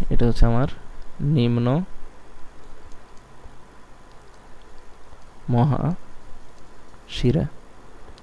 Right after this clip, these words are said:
তাহলে এই দুটো হচ্ছে আমার, একটা হচ্ছে ঊর্ধ্ব মহাশিরা আর একটা নিম্ন মহাশিরা।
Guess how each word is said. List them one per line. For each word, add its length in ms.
তাহলে 220
এই 60
দুটো 200
হচ্ছে 180
আমার, 200
একটা 220
হচ্ছে 160
ঊর্ধ্ব 280
মহাশিরা 480
আর 100
একটা 240
নিম্ন 380
মহাশিরা। 500